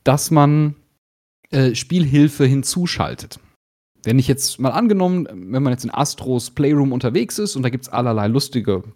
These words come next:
Puzzleteile, Collectibles, man findet aber jetzt irgendwie eines nicht, man ist in einem Areal, es fehlen noch zwei,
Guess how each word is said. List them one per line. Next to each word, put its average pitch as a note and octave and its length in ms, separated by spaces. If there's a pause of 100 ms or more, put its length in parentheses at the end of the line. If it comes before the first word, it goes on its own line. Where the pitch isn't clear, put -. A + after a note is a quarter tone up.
Puzzleteile, D#3+ 580
Collectibles, D#3 840 (400)
man A#2 100
findet G3+ 400
aber F#2+ 160
jetzt - 540
irgendwie A2+ 440
eines G2 240
nicht, G#2 140
man B2 100
ist C3+ 140
in C3+ 60
einem B2+ 100
Areal, A#2 340
es A2 80
fehlen B2 300
noch F#2 160
zwei, F2+ 460